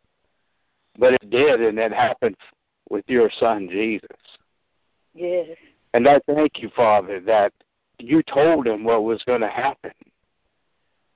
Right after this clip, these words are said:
Speaker 1: And he embraced it. He got himself ready. And the Holy Spirit came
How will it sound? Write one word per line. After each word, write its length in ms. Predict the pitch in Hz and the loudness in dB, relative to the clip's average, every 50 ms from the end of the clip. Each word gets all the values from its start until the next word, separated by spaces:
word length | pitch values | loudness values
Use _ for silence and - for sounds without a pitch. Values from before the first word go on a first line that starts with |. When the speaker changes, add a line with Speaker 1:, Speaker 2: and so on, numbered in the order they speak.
| _ _ - | _ _ -6
Speaker 1:
And 180 | 107 110 104 | -6 -4 -2
he 220 | 107 135 143 139 127 | 2 2 4 4 4
embraced 560 | 110 107 98 107 120 127 127 117 - - - | 2 0 0 0 2 2 2 0 -2 -6 -6
it. 120 | 110 90 | -6 -4
He 120 | 98 120 107 | -4 -6 -2
got 260 | 120 135 143 135 135 | 0 0 2 2 2
himself 460 | 131 120 - - - 131 123 120 - - - | 0 -2 -6 -4 -2 0 0 0 -2 -4 -4
ready. 400 | - 113 117 117 101 - - - - _ _ _ _ _ _ _ _ _ _ _ _ _ _ _ _ _ _ _ _ _ _ _ _ _ _ _ _ _ _ _ _ _ _ - | -2 0 2 2 2 -2 -6 -12 -20 _ _ _ _ _ _ _ _ _ _ _ _ _ _ _ _ _ _ _ _ _ _ _ _ _ _ _ _ _ _ _ _ _ _ -10
And 140 | 107 107 | -4 0
the 80 | 123 127 | 0 2
Holy 340 | 143 143 147 147 139 127 113 - - - | 4 4 4 4 4 2 0 -2 -6 -6
Spirit 420 | - - - 139 127 110 101 - - - | -2 0 2 2 2 2 0 -4 -6 -6
came 480 | 135 135 131 123 110 98 - - - | -4 -2 -2 -2 -4 -6 -10 -16 -20